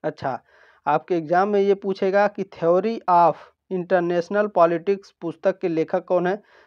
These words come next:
तो याद रखिएगा भैया, केनेथ वाल्टज। कौन? केनेथ वाल्टज, ठीक है। चलिए, आगे बढ़ते हैं, छठवां प्रश्न देखते हैं, बहुत ही इंपॉर्टेंट है, ध्यान देंगे। निम्नलिखित में से कौन अंतर्राष्ट्रीय संबंध के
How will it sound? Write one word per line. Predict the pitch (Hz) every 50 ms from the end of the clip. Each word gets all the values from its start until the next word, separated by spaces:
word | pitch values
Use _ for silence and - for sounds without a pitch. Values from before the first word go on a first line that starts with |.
| _ _ -
तो | 147
याद | 139 147 156 170 180 185
रखिएगा | 180 170 - 190 190 175 185
भैया, | 160 165 170 170 196 208 208 - _ _ _ _ _ _ -
केनेथ | 175 175 175 185 208 226 233 226 - -
वाल्टज। | 151 156 156 151 147 - - - - -
कौन? | - 175 185 208 226 - _ -
केनेथ | 165 165 170 190 196 190 - - - 131
वाल्टज, | 135 135 135 131 135 - 123 110 - - -
ठीक | - - 160 147 - 190
है। | 214 269 - _ _ _ _ _ _ _ _
चलिए, | - 139 120 120 110 92 - _ _ _ _ _ _ _ _ _ _ _ _ -
आगे | 147 147 160 170 185
बढ़ते | 180 190 175 170 - 190
हैं, | 185 190 180
छठवां | - - 165 - - 185 180
प्रश्न | 175 - 180 175 - 170
देखते | 165 175 165 - -
हैं, | 180 170 151
बहुत | 151 147 165 160 175
ही | 175
इंपॉर्टेंट | 170 160 170 165 170 - 170 170 -
है, | 180 165
ध्यान | 135 - 147 156 170
देंगे। | 165 175 175 165 180 196 - - _ _ _ _ _ _ -
निम्नलिखित | 170 180 196 208 208 208 202 202 208 202 - 233 226
में | 220 220 220 214
से | 214 226 214
कौन | 220 - 196 202 214 214
अंतर्राष्ट्रीय | 208 - 202 196 185 170 190 190 185 185 185 180 - - 220 208
संबंध | - - 196 190 185 190 202 202 190 190 190
के | 190 - 190 180